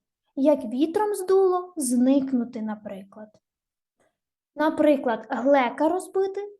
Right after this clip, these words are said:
посваритися. Спробуємо з вами вивчити дві строфи цього віршика. Увага! Пригадайте нашу методику блискавка. Ми з вами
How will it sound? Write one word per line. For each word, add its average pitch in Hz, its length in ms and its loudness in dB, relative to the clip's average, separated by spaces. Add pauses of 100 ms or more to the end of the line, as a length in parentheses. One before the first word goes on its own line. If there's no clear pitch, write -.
(140)
посваритися. 285 1040 0 (1400)
Спробуємо 294 760 2
з 240 120 -8
вами 311 480 0 (200)
вивчити 285 680 0
дві 247 400 0
строфи 320 680 -2
цього 277 520 2
віршика. 254 720 0 (600)
Увага! 277 580 0 (1160)
Пригадайте 320 840 0 (320)
нашу 349 480 -2
методику 269 520 -2
блискавка. 254 720 -4 (640)
Ми 349 180 -2
з - 80 -6
вами 269 420 -2